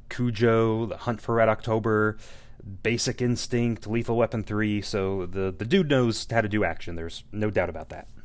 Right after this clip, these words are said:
Now, there's actually a lot to unpack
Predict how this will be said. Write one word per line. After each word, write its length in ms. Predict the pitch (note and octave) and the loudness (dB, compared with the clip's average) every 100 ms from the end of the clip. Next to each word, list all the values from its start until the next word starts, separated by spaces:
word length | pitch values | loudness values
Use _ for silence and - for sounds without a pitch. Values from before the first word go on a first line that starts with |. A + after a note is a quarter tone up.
| - - - - - - - - | -14 -14 -16 -16 -16 -16 -12 -2
Now, 180 | B2 A#2+ | 0 2
there's 240 | B2 A#2 | 0 0
actually 500 | B2 C3+ - F3+ D#3+ | 0 0 0 -2 0
a 120 | C3+ A2+ | 2 2
lot 360 | A2 B2 - | 4 2 0
to 180 | - A2+ | -4 0
unpack 760 | A2+ G#2 A2+ A2 A#2 - - | 0 -2 0 0 0 -4 -10